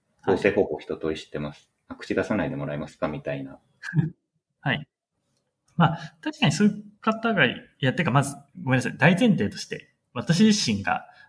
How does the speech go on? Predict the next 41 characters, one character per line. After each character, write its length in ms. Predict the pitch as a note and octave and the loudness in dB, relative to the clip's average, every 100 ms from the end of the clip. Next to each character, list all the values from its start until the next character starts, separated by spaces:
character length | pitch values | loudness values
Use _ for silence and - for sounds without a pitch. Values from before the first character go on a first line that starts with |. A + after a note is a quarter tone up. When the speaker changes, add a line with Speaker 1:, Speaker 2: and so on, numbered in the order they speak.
| - | -2
Speaker 1:
あ 140 | A2 | 2
の、 160 | G#2 G2+ | 2 -2
入 240 | - G#3 | 0 2
っ 80 | G#3 | 2
た 100 | G#2+ | 0
時 140 | G2+ - | -2 -6
点 140 | G2 | -4
で 120 | G2+ | -4
そ 240 | F#2+ - C#3 | -6 -6 0
ん 40 | |
な 100 | D3 | 2
に 80 | D3 | 0
知 120 | D3+ | -2
見 160 | - D3 | 2 2
が 80 | D#3 | 4
あ 60 | |
っ 40 | D#3 | 0
た 100 | G2+ | -4
か 100 | - | -6
っ 120 | - | -8
て 80 | G2+ | -8
い 100 | G2 | -6
う 60 | |
と、 300 | G2+ - - _ _ _ _ _ - | -8 -12 -12 _ _ _ _ _ -4
な 120 | A#2 | -4
ん 120 | G#2 | -4
か、 260 | - B1+ - _ _ _ _ _ _ - - | -8 -10 -10 _ _ _ _ _ _ -12 -6
い 40 | |
や、 80 | G#2+ | 0
確 240 | F#3 F3 | 2 2
か 120 | - | 2
に 360 | A2+ G#2 G#2 - - | 2 2 0 -6 -10
い 160 | - G#3 | 0 0
く 80 | - | 0
つ 140 | - | -6
か 180 | - C#3+ | 4 4
の 240 | A#2+ - | 4 -6
合 220 | - C3+ C3+ | -2 0 2
成 180 | D3 | 2
は 140 | C3+ C3+ | 2 2
し 520 | - - - - | -2 -4 -6 -6